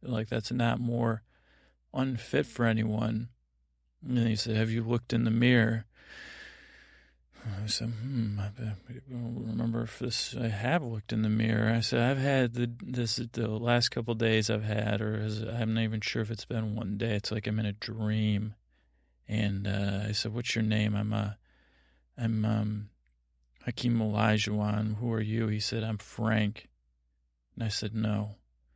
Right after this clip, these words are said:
He said, "Yeah, Frank Zizzo." And I said, "There's nothing Zizzo about that hair. It's more of like a,"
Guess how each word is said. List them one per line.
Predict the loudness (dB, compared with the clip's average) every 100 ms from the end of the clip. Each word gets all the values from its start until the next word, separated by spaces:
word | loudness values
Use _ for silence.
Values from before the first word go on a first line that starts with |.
| _ _
He | -10
said, | -6 -2
"Yeah, | 0 -2
Frank | -2 -2 -2
Zizzo." | -2 -2 -2 -2 -4 -6 -10 _ _ _ _ _ _ _ _ _ _ _
And | 0
I |
said, | 2 2
"There's | 2 2
nothing | 4 4 4 2
Zizzo | 4 4 6 4
about | 4 2 2
that | 2 4
hair. | 4 6 6 2
It's | 0
more | 0 2 2
of | 0 -2
like | -2 -2 0
a," | 0 0 -2